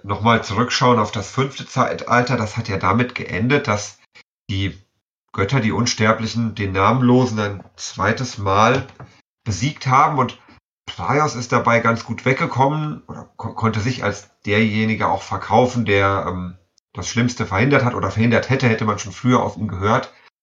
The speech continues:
sodass er ja beim Sitze verteilen Alvaran wieder den Posten des göttlichen Richters bekommen hat und damit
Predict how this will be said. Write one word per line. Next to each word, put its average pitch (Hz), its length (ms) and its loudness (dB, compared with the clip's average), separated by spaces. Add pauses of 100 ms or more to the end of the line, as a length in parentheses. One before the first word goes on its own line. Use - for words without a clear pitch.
(240)
sodass 110 280 2
er 104 360 2 (580)
ja 101 100 2
beim 95 600 -2 (240)
Sitze 123 380 0
verteilen 117 580 2
Alvaran 117 480 2
wieder 117 140 4
den 107 160 2
Posten 117 380 -2
des 113 180 -2
göttlichen 107 420 -2
Richters 123 440 -2
bekommen 131 400 -4
hat 120 140 0
und 98 120 -6
damit 107 360 2